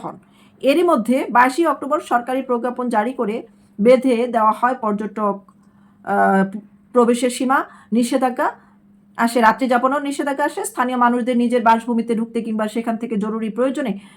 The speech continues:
মূল ভূখণ্ডে যেতে, আহ, নিতে হয় অনুমতি, নিজেদের ভূখণ্ডে যেতে অনুমতি নিতে হয়। যারা সেন্ট মার্টিনের বাইরে আত্মীয়তা করেছেন বা বাইরের যারা ভিতরে আত্মীয়তা করছেন, তারা কিন্তু আসা যাওয়া করতে পারে না, অনুমতি নিতে হয় এবং আলাদা একটা ফি দিতে হয়, টাকা দিতে হয়।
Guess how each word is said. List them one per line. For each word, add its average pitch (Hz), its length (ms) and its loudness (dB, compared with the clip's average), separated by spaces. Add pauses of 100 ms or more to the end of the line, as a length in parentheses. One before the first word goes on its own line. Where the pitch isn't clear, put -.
(120)
মূল 294 260 4
ভূখণ্ডে 277 440 0
যেতে, 262 360 0 (560)
আহ, 202 300 6
নিতে 269 280 4
হয় 269 220 4
অনুমতি, 247 640 0
নিজেদের 294 420 4
ভূখণ্ডে 269 320 0
যেতে 269 220 2
অনুমতি 269 360 0
নিতে 240 160 -4
হয়। 190 160 2
যারা 226 300 4
সেন্ট 226 200 -4
মার্টিনের 220 320 -4
বাইরে 214 180 2
আত্মীয়তা 214 360 -2
করেছেন 202 340 -6
বা 202 180 -2 (280)
বাইরের 269 400 6
যারা 294 180 2
ভিতরে 262 260 0
আত্মীয়তা 269 400 0
করছেন, 220 240 -4
তারা 240 140 0
কিন্তু 240 160 -2
আসা 233 160 0
যাওয়া 220 180 -6
করতে 233 120 -8
পারে 233 200 2
না, 269 80 -2
অনুমতি 254 380 -4
নিতে 254 180 -4
হয় 233 100 4
এবং 285 240 -2 (360)
আলাদা 262 300 4
একটা 285 160 -2 (320)
ফি 311 160 4
দিতে 254 220 -2
হয়, 185 140 2
টাকা 220 240 0
দিতে 262 220 -6
হয়। - 220 -10